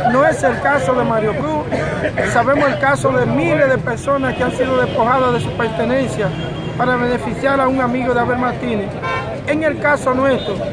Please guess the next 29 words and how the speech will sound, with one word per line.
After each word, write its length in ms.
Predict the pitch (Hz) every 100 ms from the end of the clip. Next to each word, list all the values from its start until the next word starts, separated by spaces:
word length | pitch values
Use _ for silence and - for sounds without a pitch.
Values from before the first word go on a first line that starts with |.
| - - -
es 80 | 262 269
para 140 | 269
beneficiar 580 | 254 247 233 233 262 262
a 60 | 247
Carlos 340 | 254 262 262
Domínguez, 420 | 254 240 233 214 202
quien 160 | 233 233
es 160 | 254 254
el 120 | 240
dueño 320 | 254 262 247
de 100 | 226
las 140 | 226 185
grúas 340 | 226 269 233 190 - - - - - -
que 220 | 226 208 -
cobra 300 | 262 262 233 214 - - - 233
los 140 | 262
tres 240 | 262 269 247
mil 240 | 285 311
y 60 | 285
diez 160 | 269
mil 180 | 254 285
pesos 460 | - 285 262 - 214 - - - - -
por 200 | 254 240
cada 320 | - 311 302 -
chofer 460 | 262 208 269 285 -
que 120 | 269
ellos 180 | 269 277
detienen 540 | - - 269 240 208 196 190 - - -
ilegalmente. 1120 | 311 311 294 254 320 - 294 311 240 - -